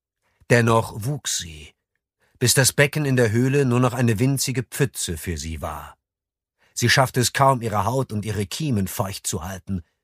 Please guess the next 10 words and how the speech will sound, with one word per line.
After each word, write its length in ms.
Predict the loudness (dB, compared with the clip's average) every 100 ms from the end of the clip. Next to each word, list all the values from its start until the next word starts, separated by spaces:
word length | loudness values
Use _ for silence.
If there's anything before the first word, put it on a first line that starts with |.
| _ _
Ihre 220 | -2 2 4
Lungen 360 | 4 4 2
waren 260 | 2 0 -2
die 100 | 0
ganze 380 | -2 -2 -6 -4
Zeit 440 | -6 -6 -8 -8
in 120 | -8
ihren 320 | -6 -2 0 2
Windungen 440 | 0 0 0 -2
eingeklemmt, 800 | -4 -6 -6 -8 -8 -8 -8 -12